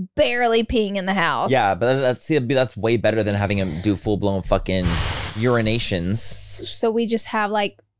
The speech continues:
Speaker 1: little unspoken rules all around our house.
Speaker 2: Just to not do.
Speaker 1: Everyone knows, don't fuck around or you're gonna get peed on.
Speaker 2: You're, don't fuck around,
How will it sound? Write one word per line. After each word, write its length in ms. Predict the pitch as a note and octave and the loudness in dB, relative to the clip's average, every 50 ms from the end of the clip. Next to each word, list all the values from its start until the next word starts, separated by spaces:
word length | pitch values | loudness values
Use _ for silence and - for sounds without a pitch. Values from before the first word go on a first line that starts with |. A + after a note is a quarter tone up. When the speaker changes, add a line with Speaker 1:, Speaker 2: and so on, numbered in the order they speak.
| _ _ - | _ _ -12
Speaker 1:
little 320 | G#3 A#3 A#3 A3+ A#3 A3+ - - | -6 -2 2 2 2 2 2 2
unspoken 560 | A3+ A#3 A3+ - - A#3+ A#3 A#3 A#3 A3 G#3+ | 0 0 0 0 0 0 0 0 -2 -2 -2
rules 360 | G3+ G#3+ G#3 G#3 G#3 G#3 A3+ - - | 0 0 0 0 0 0 -2 -2 -2
all 180 | - G3 F#3+ G3 | -2 0 0 0
around 220 | G3 F#3 F#3 F#3 | 0 -2 0 0
our 100 | F3+ F#3+ | -2 -2
house. 100 | F#3+ - | 0 0
Speaker 2:
Just 200 | D#3 D#3+ F3 F#3+ | 2 2 2 2
to 60 | A2+ | 2
not 220 | G2+ F2+ D#2 F2 - | 2 0 0 -2 -2
do. 280 | F2+ F2 D#2 C#2+ C#2 - | 0 0 0 0 0 -2
Speaker 1:
Everyone 520 | G#3+ A3 A#3 C4+ C#4+ D4 D#4+ E4 F4+ F4+ | -2 0 0 0 0 2 2 2 2 2
knows, 500 | D#4+ C#4+ C#4 C4 B3+ B3+ B3+ B3+ B3+ B3 | 0 0 2 2 4 4 4 2 0 -2
don't 340 | - - A#3 G#3+ G3+ F#3+ G#3 | -4 -2 0 0 0 0 2
fuck 180 | - A3+ A#3 - | 0 0 2 2
around 320 | B3+ A#3+ A3+ A3 A3 A3 | 2 2 2 2 0 0
or 40 | G#3+ | 0
you're 160 | G#3+ G#3 G3+ | 0 0 0
gonna 160 | G3 G#3 G3 F#3+ | 0 -2 0 0
get 160 | G3 - - | 0 0 2
peed 180 | G3 F#3 F3 - | 0 0 0 0
on. 200 | E3 D#3+ D3 A#2+ | -2 0 2 2
Speaker 2:
You're, 100 | A#2+ A2 | 2 2
don't 220 | G2 A#2+ B2 A#2+ | 2 2 2 2
fuck 160 | B2+ B2+ A2+ | 2 0 2
around, 380 | A#2+ B2 A#2+ A#2 A#2+ A#2+ A#2 | 2 2 2 2 2 0 -2